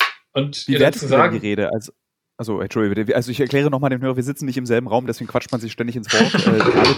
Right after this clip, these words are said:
Speaker 2: die jetzt Homeoffice machen, werden jetzt diese grausame Erfahrung der Telefonkonferenz auch gemacht haben und das ist immer das Problem, wenn man sich nicht sieht,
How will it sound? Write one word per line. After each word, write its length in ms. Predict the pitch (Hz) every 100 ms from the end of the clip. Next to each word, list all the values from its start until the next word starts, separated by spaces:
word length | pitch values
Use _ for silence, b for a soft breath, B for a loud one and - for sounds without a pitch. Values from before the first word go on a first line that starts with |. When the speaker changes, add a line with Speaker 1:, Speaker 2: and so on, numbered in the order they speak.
| -
Speaker 2:
die 40 |
jetzt 180 | 127 -
Homeoffice 500 | 165 180 120 135 120
machen, 380 | 127 143 123 107
werden 240 | 120 131
jetzt 220 | 123 120
diese 180 | 131 127
grausame 420 | 117 107 143 135
Erfahrung 500 | 117 - 120 127 131
der 100 | 117
Telefonkonferenz 840 | 113 123 113 151 131 107 101 107 113
auch 160 | 113
gemacht 300 | - 110 -
haben 140 | 127 113
und 140 | 110
das 100 | 117
ist 120 | 117
immer 120 | 107 113
das 120 | 107
Problem, 260 | 117 113 127
wenn 80 |
man 120 | 113 110
sich 120 | 113
nicht 180 | 117 101
sieht, 400 | 113 190 180